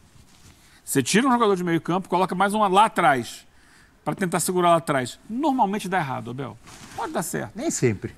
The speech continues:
Speaker 1: Muitas vezes dá errado. Porque você dá o jogo pro adversário. O jogo se, se controla no meio campo. Quando você abre mão de ter jogadores que,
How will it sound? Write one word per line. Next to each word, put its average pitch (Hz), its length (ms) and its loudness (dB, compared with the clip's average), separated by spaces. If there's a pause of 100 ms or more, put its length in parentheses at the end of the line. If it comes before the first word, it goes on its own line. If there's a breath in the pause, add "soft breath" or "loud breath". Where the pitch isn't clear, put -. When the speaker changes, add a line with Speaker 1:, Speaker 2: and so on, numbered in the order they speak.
(120)
Speaker 1:
Muitas 247 500 0
vezes 175 260 4
dá 170 100 4
errado. 117 380 0 (560 soft breath)
Porque 208 200 -4
você 233 220 2
dá 233 140 4
o 240 100 2
jogo 214 280 4
pro 190 200 4
adversário. 139 560 -4 (260 soft breath)
O - 100 -8
jogo 226 260 2
se, 214 300 0
se - 180 0
controla 208 800 4 (340 soft breath)
no 185 120 -6
meio 214 200 2
campo. 123 320 -4 (720 soft breath)
Quando 175 180 -6
você 202 260 0
abre 277 260 4
mão 196 260 2
de 156 100 -2
ter 214 180 4
jogadores 180 640 2
que, - 140 -20